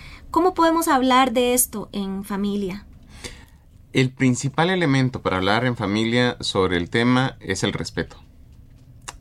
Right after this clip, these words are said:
Speaker 2: Respeto, no tolerancia,
Speaker 1: Ujú.
Speaker 2: ¿verdad? Porque lamentablemente muchas veces malinter-,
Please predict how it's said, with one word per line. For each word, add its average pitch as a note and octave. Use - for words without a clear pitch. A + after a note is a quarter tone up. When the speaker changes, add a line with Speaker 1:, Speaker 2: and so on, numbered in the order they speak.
Speaker 2:
Respeto, C#3
no C3+
tolerancia, F#2+
Speaker 1:
Ujú. A#3
Speaker 2:
¿verdad? C#3
Porque A#2+
lamentablemente C3
muchas C#3+
veces C#3
malinter-, A#2